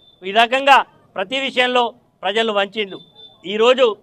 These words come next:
నేను వస్తా ఉంటే ఇక్కడ ఒక పెద్ద మనిషి సారయ్య గారి ఇంటికి పోయి అడిగిన, వాళ్ళ బిడ్డలందరూ కూడా నీళ్లు మోస్తా ఉన్నారు.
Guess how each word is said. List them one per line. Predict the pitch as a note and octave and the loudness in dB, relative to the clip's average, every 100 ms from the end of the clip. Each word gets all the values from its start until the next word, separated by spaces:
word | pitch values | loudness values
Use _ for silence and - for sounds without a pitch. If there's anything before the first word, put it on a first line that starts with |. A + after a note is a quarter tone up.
| _ _ _ | _ _ _
నేను | F#3+ G#3+ | -6 -4
వస్తా | G#3+ B3 | 0 2
ఉంటే | C4 B3 B3+ | 2 2 2
ఇక్కడ | B3 A#3+ | 2 0
ఒక | A#3 G#3 | 0 -2
పెద్ద | A3 | -2
మనిషి | A#3+ A#3+ - | -2 -2 2
సారయ్య | A3 B3 | 2 4
గారి | B3 B3 | 4 2
ఇంటికి | A3+ A#3 | 0 -2
పోయి | A#3 | 0
అడిగిన, | A3+ A#3+ B3 G#3 _ _ _ _ _ | 2 0 -2 -4 _ _ _ _ _
వాళ్ళ | G3 A3 | 0 0
బిడ్డలందరూ | G#3 A3 B3 B3 A#3+ | 0 0 2 2 0
కూడా | A#3 A#3+ | 0 -2
నీళ్లు | A#3 B3+ | -2 -4
మోస్తా | B3 A#3+ A3+ A#3 | -4 -4 0 2
ఉన్నారు. | A#3 A3 | 2 -2